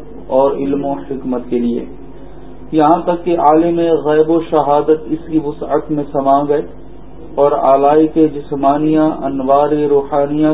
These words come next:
کے لیے مانع نہ ہو سکے، اور علوم لدنیہ و حکم الہیہ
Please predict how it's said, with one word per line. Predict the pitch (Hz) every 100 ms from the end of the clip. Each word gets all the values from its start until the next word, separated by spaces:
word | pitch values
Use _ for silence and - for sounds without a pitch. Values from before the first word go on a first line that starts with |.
| 156
کے | 147
لیے | 143 147 147
مانع | 143 139 147 156 156
نہ | 147
ہو | 135 131 135
سکے، | 120 127 - - - - - - - - - - 220
اور | 151 160
علوم | 156 156 165 175
لدنیہ | 175 165 160 165 175 180 180 175
و | 160
حکم | 160 156 156
الہیہ | 160 156 147 151 160 165 165